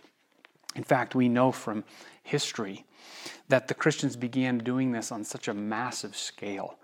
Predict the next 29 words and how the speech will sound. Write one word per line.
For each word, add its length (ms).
The 100
generosity 800
of 140
the 140
early 280
church 460
is 160
quite 380
profound. 680
I'll 80
give 180
you 60
an 80
example. 640
In 240
Rome, 480
in 120
the 60
first 400
century, 600
in 100
the 80
Roman 280
Empire, 540
it 220
was 460
socially 800
acceptable 840
to 480